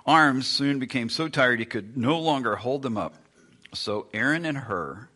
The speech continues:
found a stone for him to sit on. Then they stood on each side of Moses, holding up his hands, so his hands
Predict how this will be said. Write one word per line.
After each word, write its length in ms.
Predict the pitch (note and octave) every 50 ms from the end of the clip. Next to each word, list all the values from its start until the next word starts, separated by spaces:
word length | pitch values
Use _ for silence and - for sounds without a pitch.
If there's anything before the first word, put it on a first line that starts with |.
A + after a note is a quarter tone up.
| _ _ _ _ _ _ _
found 300 | _ - A2+ A2 A2+ A2
a 40 | G#2
stone 500 | - - - - C3 B2+ B2 A#2 A#2 A2+
for 120 | - G2
him 160 | G2+ A2+ A2+ B2
to 60 | A#2+
sit 300 | - - - C#3 A2+ G2+
on. 360 | F#2+ F2 F2 F2+ F#2 G2 G2 - - - - - - _
Then 120 | - A#2 A2+
they 140 | A#2 A#2
stood 300 | A2+ - - C3 C3 A#2+
on 120 | A#2 A2 G#2+
each 240 | G#2+ C3+ C#3 - -
side 300 | - - C3+ C3+ C3+ C3+
of 140 | A#2 A2
Moses, 540 | A2+ A2+ A#2 A#2 A#2 G#2+ E2 F2+ E2 D#2 -
holding 340 | - A#2+ A#2 B2 C3 B2 B2
up 100 | B2 B2
his 160 | C3 A2+ -
hands, 380 | - A2 G#2+ G2 F#2 F#2+ F#2 -
so 260 | - F#2+ F#2+ F#2+ G2
his 280 | G2 B2+ D3 D3+ - -
hands 440 | B2 A2+ A2 G#2+ G#2 G#2+ - -